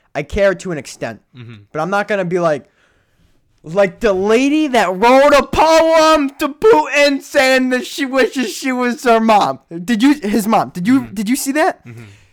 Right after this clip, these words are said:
Speaker 1: This, this actor, I don't, what was she in? She was, she was, like, some, like, actor. She was in something. And she took to Instagram
Speaker 2: Um,
Speaker 1: to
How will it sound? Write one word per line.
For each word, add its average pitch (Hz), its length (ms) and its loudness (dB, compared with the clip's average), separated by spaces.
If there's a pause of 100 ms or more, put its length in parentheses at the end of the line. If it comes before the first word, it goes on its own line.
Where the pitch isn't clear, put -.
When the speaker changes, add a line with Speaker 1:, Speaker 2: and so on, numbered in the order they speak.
(160)
Speaker 1:
This, 208 240 -4
this 196 320 -8
actor, 202 580 -4
I 208 140 -4
don't, 233 160 -4
what 190 100 -4
was 214 140 -6
she 202 200 -12
in? 113 220 -12 (380)
She - 180 -16
was, 220 260 -10 (140)
she 202 220 -12
was, 185 160 -16
like, 185 160 -8
some, 254 320 -10
like, 151 320 -10 (120)
actor. 113 440 -14 (240)
She - 100 -20
was 151 100 -12
in 196 120 -12
something. 117 480 -14 (500)
And 175 260 -8
she 302 320 -4 (200)
took 277 300 -6
to 262 100 -12
Instagram 117 600 -14
Speaker 2:
Um, 101 220 -20 (920)
Speaker 1:
to 139 420 -8